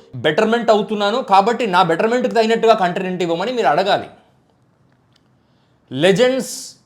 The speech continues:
చేసిన రాజకీయాల గురించి మనం స్పందించేటప్పుడు ఆచి తూచి ఆలోచించి మాట్లాడాలి. అది లేకపోవడం అనేది మన రాజకీయ నాయకుల దౌర్భాగ్యం. మన దౌర్భాగ్యం కూడా ఇటువంటి రాజకీయ నాయకులు మోస్తున్నందుకు.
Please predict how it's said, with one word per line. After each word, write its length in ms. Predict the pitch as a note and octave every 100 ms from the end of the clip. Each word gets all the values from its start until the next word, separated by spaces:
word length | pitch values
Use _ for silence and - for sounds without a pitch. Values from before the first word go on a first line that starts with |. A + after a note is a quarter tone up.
| _ _ _ _ G#3+
చేసిన 260 | A3+ A3 G3+
రాజకీయాల 540 | G3 F#3 F#3+ G3+ G3
గురించి 200 | G3 F3+
మనం 200 | F3+ E3
స్పందించేటప్పుడు 1000 | - E3 E3+ G3+ G3 F#3 D#3+ D3+ G#3+ D4
ఆచి 440 | D3 F3 G3+ - G#3+
తూచి 480 | - F#3+ G#3 C4 B2+
ఆలోచించి 600 | C3+ F#3+ A3+ G3 F3+ A3
మాట్లాడాలి. 540 | D3+ C3 A2+ G2 E2 _ _ _ _ _ _ -
అది 220 | D#3+ E3+
లేకపోవడం 600 | D#3 E3 F3+ D3 E3 D#3+ D3
అనేది 360 | D3 G3+ - _ -
మన 140 | F#3 G3
రాజకీయ 460 | F3+ D#3+ D#3 D#3
నాయకుల 280 | C3+ B2+ F#3
దౌర్భాగ్యం. 560 | C3 C3+ B2+ C3 C3 G3+ _ _ -
మన 240 | C#3+ G#3+
దౌర్భాగ్యం 520 | A3 G#3+ F#3+ G3 F3+ E3
కూడా 140 | D3+
ఇటువంటి 260 | D3+ D3+ C#3+
రాజకీయ 280 | C#3 C#3+
నాయకులు 260 | D3 C#3 C3
మోస్తున్నందుకు. 640 | A#2+ B2+ - A2+ G2 -